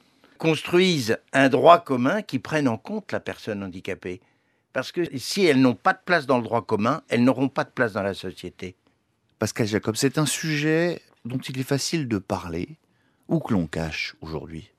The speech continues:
Speaker 1: C'est vrai qu'aujourd'hui, on voit pas beaucoup de personnes dans la rue handicapées.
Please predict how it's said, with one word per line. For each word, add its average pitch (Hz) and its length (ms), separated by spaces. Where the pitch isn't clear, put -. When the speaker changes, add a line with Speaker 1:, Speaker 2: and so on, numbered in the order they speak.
Speaker 1:
C'est 190 560
vrai 135 560
qu'aujourd'hui, 143 1080
on 135 220
voit 139 480
pas 156 160
beaucoup 131 320
de 127 60
personnes 127 540
dans 113 120
la 113 160
rue 117 300
handicapées. 120 680